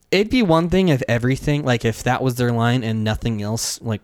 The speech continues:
went above it. Like, they just cut everything else that went above that line. But it's not. It's just there was an arbitrary line here where they would just, like, they just squiggled this little area of this whole graph,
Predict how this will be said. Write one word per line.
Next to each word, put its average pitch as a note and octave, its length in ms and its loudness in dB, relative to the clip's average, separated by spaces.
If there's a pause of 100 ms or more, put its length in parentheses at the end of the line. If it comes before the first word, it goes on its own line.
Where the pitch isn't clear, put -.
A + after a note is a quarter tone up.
went F#2 160 -6
above G#2 260 -4
it. B2 140 -2 (640)
Like, A2 140 0
they A2+ 100 2
just A2+ 200 -4 (920)
cut - 220 0
everything A#2 400 0
else A2+ 160 -2
that A#2 100 -2
went A2+ 120 0
above A#2+ 180 0
that A2 180 -2
line. A2+ 320 -2 (500)
But A#2 220 0
it's G#2+ 240 -4
not. G#2+ 320 0
It's G#2+ 140 -4
just A2+ 160 -4
there A2 160 0
was G#2 100 -2
an G#2 60 -6
arbitrary A#2 480 2
line B2+ 240 2
here B2 240 4
where A2 100 2
they G#2+ 140 0
would G#2+ 100 0
just, G#2+ 160 -4
like, G#2+ 240 -4 (720)
they G#2+ 80 -2
just - 320 -4
squiggled C3+ 320 2
this C#3+ 180 -4
little D3 200 2
area B2 520 2
of A2+ 60 -2
this A2 160 -4
whole C3 220 0
graph, B2 640 0